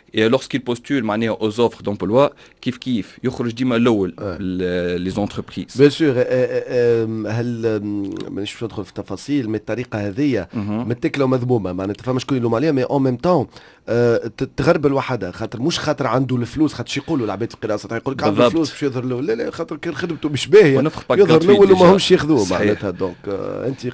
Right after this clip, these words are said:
Speaker 2: كما قلت خدمته
Speaker 1: بالضبط.
Speaker 2: تظهر، ايتترا، دونك العباد يفرون لو شوا، مش خاطر خرج له الاول.
Speaker 1: اي، مش خاطر خرج الاول،
Speaker 2: آه.
Speaker 1: معناها كل شيء. اما احنا نعطيو زيد باك راي جراتويت لي فريلانس بالطبيعه باش ينجموا
Speaker 2: يجرب.
Speaker 1: يجربوا السيت.
Speaker 2: باهي. والسورس الثالثه؟
Speaker 1: السورس الثالثه اللي هي،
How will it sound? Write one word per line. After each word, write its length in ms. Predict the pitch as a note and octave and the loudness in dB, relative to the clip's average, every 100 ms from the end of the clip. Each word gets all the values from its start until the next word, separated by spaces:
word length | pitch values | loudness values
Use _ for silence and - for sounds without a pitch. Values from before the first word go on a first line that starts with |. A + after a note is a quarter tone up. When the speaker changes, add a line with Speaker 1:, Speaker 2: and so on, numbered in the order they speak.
| - | -8
Speaker 2:
كما 160 | D3+ C#3+ | -4 -2
قلت 360 | - G2+ - | -2 -6 -6
خدمته 360 | - A#2 A#2 A2+ | -8 -6 -2 -2
Speaker 1:
بالضبط. 220 | F#2+ G2 | 2 2
Speaker 2:
تظهر، 140 | G#2+ G#2 | 2 -4
ايتترا، 480 | G2+ G#2 G#2+ A#2 | -4 -8 -4 -2
دونك 240 | F#2+ F2 - | -2 -6 -4
العباد 300 | G#2+ D#3+ A#2+ | -2 -2 -4
يفرون 280 | A#2 B2 A2 | -4 -4 -4
لو 80 | |
شوا، 300 | A2 G#2+ G#2+ | -6 -6 -6
مش 120 | A#2 - | -8 -10
خاطر 240 | A2 G2 | -10 -10
خرج 280 | - G#2 F2+ | -6 -6 -4
له 60 | F#2 | -4
الاول. 220 | G#2 A2 | 0 4
Speaker 1:
اي، 140 | A#2 | 4
مش 160 | A#2 B2+ | 4 0
خاطر 220 | C3+ B2 | -4 -4
خرج 320 | A2+ G#2 F#2+ | -2 -2 -2
الاول، 340 | F#2 G2+ G2 G2 | -4 -2 -2 -2
Speaker 2:
آه. 40 | |
Speaker 1:
معناها 400 | F#2 G2 G2 F2 | -4 -4 -6 -8
كل 200 | - F2+ | -8 -10
شيء. 200 | - - - - - - | -10 -12 -16 -20 -14 -2
اما 480 | C3 C3 B2 A#2+ - | 2 4 6 4 2
احنا 180 | F#3+ E3+ | -2 -2
نعطيو 240 | D#3 E3 | -2 -2
زيد 260 | B2+ F#2+ - | -4 -4 -4
باك 180 | F2+ | -4
راي 160 | F2+ E2+ | -6 -8
جراتويت 480 | F2+ D2+ G#2 F#2 - | -8 -8 -6 -8 -8
لي 100 | F2 | -12
فريلانس 520 | - D2 E2+ - - | -10 -4 -4 -4 -10
بالطبيعه 380 | F#2+ G#2+ B2+ F#2 | -12 0 2 2
باش 80 | F#2 | -2
ينجموا 160 | A#2 A2 | -4 -2
Speaker 2:
يجرب. 120 | G#2+ | -2
Speaker 1:
يجربوا 320 | G#2 G2 F#2 | -4 -6 -8
السيت. 400 | - B2 - - | -8 -8 -8 -14
Speaker 2:
باهي. 100 | - - - _ _ - | -16 -18 -20 _ _ -16
والسورس 320 | A2 C#3 - | -12 -12 -10
الثالثه؟ 360 | B2 G#2 - F#2+ - - | -8 -8 -10 -18 -14 -10
Speaker 1:
السورس 280 | - G3 A#2+ | -6 -6 -4
الثالثه 320 | D3 E3 C3+ | -4 -4 -6
اللي 180 | B2+ B2 | -6 -6
هي، 220 | C#3+ | -6